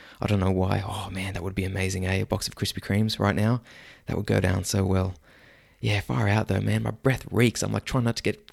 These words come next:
too close to anyone's face when I'm speaking to them because I don't want them to notice that I'm thinking I don't brush my teeth or anything. It's the,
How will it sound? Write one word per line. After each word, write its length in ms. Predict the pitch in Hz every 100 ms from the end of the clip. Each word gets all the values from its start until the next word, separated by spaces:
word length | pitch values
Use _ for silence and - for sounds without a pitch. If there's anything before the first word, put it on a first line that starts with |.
| _
too 140 | - 127
close 300 | - 113 -
to 100 | -
anyone's 320 | 113 101 -
face 320 | 98 117 -
when 60 | 101
I'm 80 |
speaking 360 | 95 - 110 120
to 60 | 104
them 160 | 92
because 160 | 95 -
I 60 |
don't 100 | 104
want 140 | 107 104
them 100 | 101
to 80 | 92
notice 380 | 95 127 92
that 120 | - 95
I'm 120 | 95
thinking 340 | - 110 104
I 80 | 95
don't 220 | 95 -
brush 220 | - - -
my 80 |
teeth 320 | - - 135 73
or 120 | 73
anything. 280 | - - -
It's 100 | -
the, 180 | -